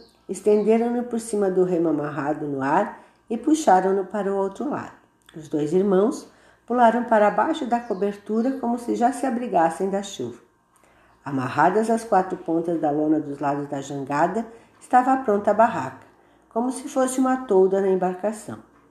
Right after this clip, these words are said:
Mal acabaram de colocar as esteiras, os malotes e outras coisas ao abrigo da chuva, esta começou a cair. "Eu não disse?"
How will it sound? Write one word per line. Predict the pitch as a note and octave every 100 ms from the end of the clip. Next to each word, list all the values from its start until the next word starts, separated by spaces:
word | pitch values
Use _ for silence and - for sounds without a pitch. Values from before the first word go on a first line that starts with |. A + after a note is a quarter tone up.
| _ _ _ _ _ -
Mal | B3 F4
acabaram | E4 E4 G#3+ F3+ E3 E3
de | F3
colocar | - F#3 F3+ E3 C#3
as | C#3+ C#3
esteiras, | C#3 - F3 E3+ D#3+
os | D3 D3
malotes | D#3+ C#3+ C#3+ F3 A3 - D#3+ - -
e | F3
outras | F3+ F3+ F3
coisas | - F3 D#3+ D3+
ao | C#3+
abrigo | C#3 C#3+ D3 C#3+
da | C3
chuva, | - - A#3 G3 E3+ - - C3+
esta | C#3+ D#3 - - A3+ - _
começou | - B3+ C#4 - F#3
a |
cair. | F#3+ G#3 E3+ A2 - _ _ _ _ _ -
"Eu | F#3 G#3 G#3+
não | G#3+ A3 G#3+
disse?" | F3 G#3 D4+ -